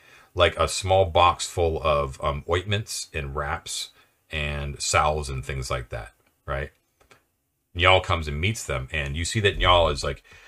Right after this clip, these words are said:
he takes it and he is, looks almost physically ill, like he's pale, um, and reluctant to take it, right? As he's constantly, like, looking over his shoulder,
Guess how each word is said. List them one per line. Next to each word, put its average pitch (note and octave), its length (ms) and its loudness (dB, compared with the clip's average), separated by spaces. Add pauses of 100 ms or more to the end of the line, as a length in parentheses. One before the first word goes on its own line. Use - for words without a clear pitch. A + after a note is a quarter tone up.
(160)
he G#2 440 0 (260)
takes C3+ 320 4
it G2 160 0
and F2 140 2
he F2 260 -2
is, D2+ 240 -4 (880)
looks A2 200 0
almost A2+ 320 2
physically C#3+ 880 -2 (520)
ill, D#2 440 4
like E2 160 0
he's D#2+ 220 -6 (180)
pale, D#2 560 2 (440)
um, D#2 260 -2
and D#2+ 320 -4
reluctant F2+ 600 -2
to E2+ 100 -6
take - 340 -4
it, - 160 -8
right? D2 180 -6
As D#2+ 160 -4
he's D2+ 140 -8
constantly, G#2 460 -4
like, E2+ 240 0
looking E2+ 320 -4
over E2+ 260 -4
his D2+ 160 -6
shoulder, G#2 500 -2